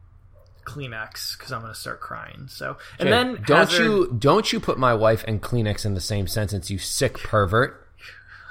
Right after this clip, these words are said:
Speaker 1: <laughs> Not, not that way. I didn't mean it that way.
Speaker 2: All right,
Speaker 1: So.
Speaker 2: good. Um, well, I don't know. It's just absolutely crazy. We did talk to a few people on Twitter, uh, about this happening. So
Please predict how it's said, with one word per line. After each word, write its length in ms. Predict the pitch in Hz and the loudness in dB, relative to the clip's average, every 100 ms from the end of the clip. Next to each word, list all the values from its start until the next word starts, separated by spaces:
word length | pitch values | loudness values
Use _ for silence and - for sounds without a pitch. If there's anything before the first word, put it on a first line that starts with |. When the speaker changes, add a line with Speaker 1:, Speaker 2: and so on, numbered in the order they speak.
| - - - - | -10 -10 -12 -6
Speaker 1:
<laughs> 20 | 185 - 180 - - - - - - - 208 - - - - - - | -6 -6 -10 -10 -14 -20 -20 -20 -20 -12 -10 -8 -8 -10 -10 -12 -6
Not, 280 | 185 185 160 | -4 -4 -4
not 240 | 190 - | -2 -2
that 280 | 113 104 - | -4 -6 -6
way. 220 | - 131 - - | -8 -8 -14 -12
I 40 | |
didn't 180 | 156 143 | -10 -8
mean 100 | 117 | -10
it 140 | 104 - | -12 -12
that 260 | 101 - | -12 -12
way. 180 | - 254 - - - - - - - - - - | -12 -14 -16 -20 -20 -20 -20 -20 -20 -20 -14 -10
Speaker 2:
All 80 | |
right, 140 | 73 - | -8 -10
Speaker 1:
So. 100 | 156 | -10
Speaker 2:
good. 240 | 78 71 - - - - | -8 -8 -10 -16 -20 -6
Um, 520 | - 113 117 117 110 - - - | 4 8 10 8 6 -4 -18 -8
well, 280 | 120 123 120 | 4 4 6
I 100 | 113 | 4
don't 120 | 117 | 2
know. 180 | 110 95 | 0 -2
It's 160 | 92 - | -4 -6
just 160 | 107 - | -10 0
absolutely 440 | 104 - 110 104 | 0 0 -6 -8
crazy. 500 | 92 98 98 87 90 | -6 -4 -4 -2 -4
We 180 | - 110 | -4 -6
did 300 | 98 143 165 | -4 -4 -4
talk 240 | - 180 - | -2 -2 -2
to 100 | 165 | -6
a 40 | |
few 300 | - - 120 | -6 -8 -8
people 300 | 107 127 123 | -6 -8 -2
on 180 | 120 98 | -2 -2
Twitter, 560 | - 104 113 120 123 - - - - - | -4 -2 0 -2 -6 -12 -20 -20 -20 -2
uh, 260 | 107 104 92 | 2 4 4
about 280 | 85 98 101 | 4 2 4
this 180 | 104 - | -2 -4
happening. 440 | 92 92 82 80 | -2 -2 -2 -6
So 580 | 80 - 98 98 92 92 | -6 -2 0 0 -2 -6